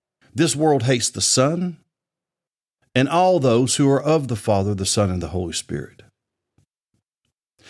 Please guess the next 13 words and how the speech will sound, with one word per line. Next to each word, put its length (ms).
As 280
heirs 360
and 160
joint 320
heirs 280
with 160
Jesus, 640
all 220
that 180
is 220
his 320
is 140
ours. 640